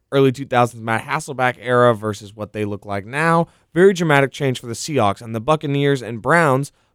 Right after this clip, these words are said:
both thought that'd be a good idea. So they updated their uniforms. I'm gonna be honest, they were the worst uniforms I think I've ever seen. Both the Browns, uh, like, two thousand, what, seventeen to two thousand nineteen uniforms,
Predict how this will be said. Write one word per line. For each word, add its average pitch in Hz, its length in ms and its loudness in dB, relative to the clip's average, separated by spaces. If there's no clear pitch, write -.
both 139 240 4
thought 127 320 0
that'd 120 180 -2
be 117 120 -2
a 107 40 -2
good 110 200 -4
idea. 101 560 -2
So - 160 -16
they 117 180 -2
updated 117 260 -2
their 135 120 6
uniforms. 151 420 2
I'm 139 100 2
gonna 127 80 -2
be 117 100 -2
honest, 113 260 -2
they 127 80 0
were 120 120 2
the 113 80 0
worst 113 280 2
uniforms 113 440 -8
I 107 40 -2
think 104 140 -4
I've 101 80 -6
ever 101 180 -2
seen. 98 320 -12
Both 123 280 -2
the 123 80 -12
Browns, 120 520 2
uh, 113 120 2
like, 101 220 -2
two - 160 -14
thousand, 120 300 -2
what, 98 120 -10
seventeen 117 440 -8
to 110 60 -20
two 123 60 -20
thousand 110 220 -6
nineteen 120 400 -10
uniforms, 131 560 -4